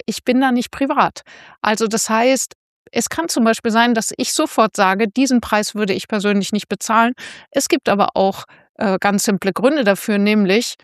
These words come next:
ich selber bin gar nicht die Zielgruppe. Also deswegen ist diese Frage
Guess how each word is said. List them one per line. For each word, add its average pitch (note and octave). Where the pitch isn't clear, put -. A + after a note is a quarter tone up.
ich A3+
selber G#3+
bin G#3
gar F3
nicht -
die A3
Zielgruppe. -
Also A3
deswegen G3+
ist -
diese C4
Frage F3+